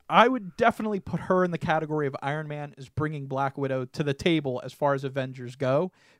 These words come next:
because they kinda got linked up together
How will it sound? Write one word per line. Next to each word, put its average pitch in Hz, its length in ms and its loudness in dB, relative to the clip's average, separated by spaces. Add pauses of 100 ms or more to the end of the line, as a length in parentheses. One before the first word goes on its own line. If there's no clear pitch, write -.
because 143 500 -2 (120)
they 170 160 6
kinda 165 320 2
got 151 220 0
linked 143 240 -6
up 139 160 -6
together 123 460 -14